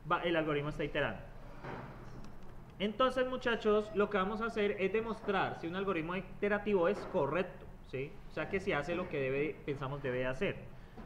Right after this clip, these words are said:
Entonces, el algoritmo es correcto con respecto a una especificación. Será correcto, ¿cierto? Si para cada entrada que es, ¿qué? Una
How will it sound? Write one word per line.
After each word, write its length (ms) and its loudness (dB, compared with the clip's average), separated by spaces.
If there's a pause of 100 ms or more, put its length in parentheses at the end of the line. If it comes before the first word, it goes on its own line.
Entonces, 640 -2
el 100 2
algoritmo 360 4
es 80 -6
correcto 420 0
con 120 0
respecto 380 0
a 60 8
una 320 0
especificación. 920 0 (480)
Será 280 6
correcto, 520 4 (340)
¿cierto? 540 0 (260)
Si 120 0
para 340 4
cada 220 6
entrada 520 4
que 340 2
es, 140 -6
¿qué? 320 0
Una 340 2